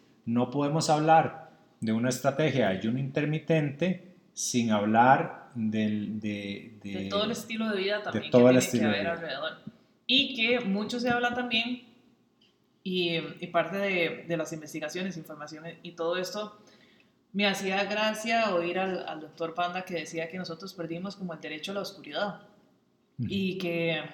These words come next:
Speaker 2: parte de todas estas luces blancas de celulares, de pantallas, de televisión, que hasta a veces ir al supermercado en la noche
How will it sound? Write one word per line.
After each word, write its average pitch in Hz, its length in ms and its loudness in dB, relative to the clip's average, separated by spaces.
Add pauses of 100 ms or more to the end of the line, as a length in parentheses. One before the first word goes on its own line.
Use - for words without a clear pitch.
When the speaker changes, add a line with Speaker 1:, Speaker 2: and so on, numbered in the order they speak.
(180)
Speaker 2:
parte 170 320 2
de 202 120 0
todas 202 360 0
estas 202 280 -4
luces 202 500 -8
blancas 196 480 -2
de 175 80 -6
celulares, 175 640 -6
de 170 80 -10
pantallas, 180 720 -4
de 170 60 -8
televisión, 170 640 -6
que 180 120 -6
hasta 160 220 -8
a 139 60 -6
veces 170 260 -12
ir 185 80 -6
al 185 80 -6
supermercado 175 520 -6
en 180 60 -8
la 180 40 -8
noche 185 320 -10